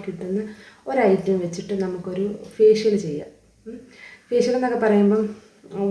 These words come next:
ഭയങ്കര കോസ്റ്റ്ലി ആണ്. നമ്മൾ പുറത്ത് പാർലറിൽ പോയി ചെയ്യണം. ആ, അങ്ങനെ കുറേ കാര്യങ്ങളുണ്ട്. അപ്പം നമുക്ക് അതിനൊന്നും പറ്റാത്ത ഫേഷ്യൽ ചെയ്യുകയും വേണം, പക്ഷേ നമുക്ക് പാർലറിൽ പോകാൻ പറ്റില്ല, നമ്മുടെ കയ്യിൽ അത്രയും ക്യാഷ് ഇല്ല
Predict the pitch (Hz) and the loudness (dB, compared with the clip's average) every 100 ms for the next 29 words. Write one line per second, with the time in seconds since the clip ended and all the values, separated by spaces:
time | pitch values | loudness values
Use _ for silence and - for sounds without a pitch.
0 | 196 196 196 202 202 196 185 180 202 185 | 0 2 2 2 0 -2 -4 2 2 2
1 | 175 185 185 - - - - 196 196 202 | -2 -6 -8 -20 -20 -20 -8 0 0 0
2 | 190 170 196 190 190 196 202 190 190 175 | -2 -2 -2 0 2 0 2 0 0 -2
3 | 170 180 196 - - 208 190 185 180 180 | -2 -2 -4 -8 -18 -10 -8 -6 -8 -10
4 | - - - - - 233 233 220 208 196 | -14 -20 -20 -20 -8 -4 0 2 2 2
5 | 175 180 170 156 - - 208 202 196 208 | 0 0 -2 -2 -6 -8 0 2 2 0
6 | 208 208 220 226 214 208 - 254 202 165 | 0 2 2 0 -4 -6 -6 -4 -4 -4
7 | 220 254 - _ _ - - 220 208 220 | -6 -6 -14 _ _ -20 2 4 4 4
8 | 247 220 202 233 285 262 208 220 - - | 2 4 6 4 2 2 2 0 -4 -18
9 | - - 190 226 214 196 214 202 185 196 | -20 -14 -6 0 2 2 0 -2 0 0
10 | 226 190 190 208 190 170 190 190 185 190 | 0 0 0 0 0 -2 0 2 0 0
11 | 196 202 - 190 196 175 175 196 | 0 0 0 -2 0 -2 -4 -2